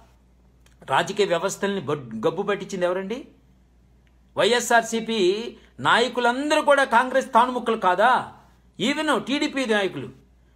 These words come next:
వీళ్ళందరూ ఒకే తాను మొక్కలు. ఆ మొక్కలకి తెలిసింది ఒకళ్ళ, ఒకటే ఒకటి, వ్యక్తి రాజకీయం, వ్యవస్థల రాజకీయం కాదు. విద్యా వ్యవస్థ దరిద్రమైపోయింది, వైద్యం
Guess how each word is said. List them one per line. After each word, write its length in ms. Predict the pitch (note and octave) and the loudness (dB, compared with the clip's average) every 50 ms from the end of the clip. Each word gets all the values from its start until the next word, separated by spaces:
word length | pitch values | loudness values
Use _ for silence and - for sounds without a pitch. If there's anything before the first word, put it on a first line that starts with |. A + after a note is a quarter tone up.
| _ - | _ -4
వీళ్ళందరూ 440 | D3+ F3+ G#3+ C4 D4+ D#4 D4+ D4 C4+ | 0 0 0 0 0 0 0 2 2
ఒకే 680 | A#3+ A3 G#3+ - C#4+ D4 D4 C#4+ D4 C#4+ C4+ A#3+ - - - - _ _ _ _ _ - | 2 0 -2 -2 0 4 6 6 6 6 4 0 -6 -12 -20 -20 _ _ _ _ _ 0
తాను 200 | F3 G3 G#3 G3+ | 0 0 0 -2
మొక్కలు. 460 | D#3+ E3 E3 - - G3+ F3 C#3+ - - - - _ _ _ _ _ _ _ _ _ - C3+ | -4 -6 -8 -4 -2 -2 -2 -2 -6 -10 -16 -20 _ _ _ _ _ _ _ _ _ -2 -2
ఆ 60 | D3 | -2
మొక్కలకి 560 | D3 D#3+ E3+ - - A#3+ A#3+ A#3 A3 A3 G#3+ | -2 -2 -6 -2 -2 -2 0 0 -2 -4 -2
తెలిసింది 420 | G#3+ F#3+ G#3+ G#3+ - A3 G#3+ G3+ | -2 -2 -4 -2 -2 -2 0 0
ఒకళ్ళ, 260 | F#3 F3+ G#3 G#3+ G#3 G3+ | 0 0 0 0 0 0
ఒకటే 300 | F3+ E3 G#3 G#3 G#3 G3 | 0 -2 -2 -2 0 0
ఒకటి, 400 | F#3 F3 E3 - C3+ B2+ C3 - _ _ _ _ _ _ _ _ _ _ | 0 -2 -4 -6 -8 -10 -12 -16 _ _ _ _ _ _ _ _ _ _
వ్యక్తి 440 | - G3 G3 - - - - B3 A#3+ | -2 -2 -2 -2 -6 -8 -4 -2 2
రాజకీయం, 720 | G#3+ G#3+ G3+ G3+ F3 F#3 F#3+ - F3 E3 D3+ C#3 A#2 - - - _ _ _ _ _ _ | 4 4 4 4 2 0 -4 -4 -4 -4 -4 -4 -6 -10 -14 -20 _ _ _ _ _ _
వ్యవస్థల 560 | - D#3 G3 A#3+ A3+ A3+ - - A#3+ A3+ A3 | -4 -2 -2 -2 -2 -2 0 0 2 2 4
రాజకీయం 420 | G3+ G#3 G3+ F#3+ F3 F3 G3 F3+ E3+ | 4 2 2 0 0 0 -2 0 2
కాదు. 380 | E3 E3+ F3 D#3 C3+ - - - - _ _ _ _ _ _ _ - | 2 2 2 0 -2 -8 -12 -16 -20 _ _ _ _ _ _ _ -2
విద్యా 400 | F3+ - - - - A#3 A#3 A3+ | -2 -2 0 2 6 6 6 6
వ్యవస్థ 420 | A3 A3+ A3+ A3 G#3+ - - G#3+ F3 C3 - - - - _ _ _ _ _ _ _ _ | 4 2 0 -2 -4 -2 0 0 0 0 0 -6 -14 -20 _ _ _ _ _ _ _ _
దరిద్రమైపోయింది, 1040 | - F3 G3 A3+ A3 E3+ G3 B3 B3 B3 A#3+ A3+ A3 G#3 F#3+ E3+ C#3+ B2+ G#2 F#2 - - _ _ _ _ _ _ _ _ _ _ _ _ _ _ _ _ _ _ _ _ _ _ _ _ _ _ _ _ _ _ _ - | -2 0 0 0 -2 -2 0 0 2 2 0 0 -2 -2 -2 -2 -4 -8 -12 -16 -18 -20 _ _ _ _ _ _ _ _ _ _ _ _ _ _ _ _ _ _ _ _ _ _ _ _ _ _ _ _ _ _ _ 0
వైద్యం 580 | B2 G3 C4 C4+ A3 - B3+ B3 G#3+ C#3+ - - | 2 2 2 2 2 2 4 4 4 2 -2 -10